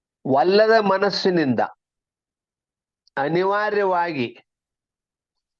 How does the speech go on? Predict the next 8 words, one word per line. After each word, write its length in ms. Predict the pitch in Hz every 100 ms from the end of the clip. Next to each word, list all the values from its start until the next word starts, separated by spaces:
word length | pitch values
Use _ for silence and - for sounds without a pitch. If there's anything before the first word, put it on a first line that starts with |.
| _ _ _ _
ಇಷ್ಟೆಲ್ಲ 640 | 175 - 180 175 185 208
ತಗೊಂಡು 460 | 208 196 175 196 190
ನೋಡಿದೀನಿ, 580 | 175 170 180 165 160 175
ಇದನ್ನು 320 | 165 165 180
ಒಂದು 280 | 170 160 156
ನೋಡ್ಬೇಕು 760 | 143 151 160 143 143 135 135 135
ಅಂತ 180 | 127
ತಿಳ್ಕೊಂಡು 720 | 131 120 - 117 120 117 95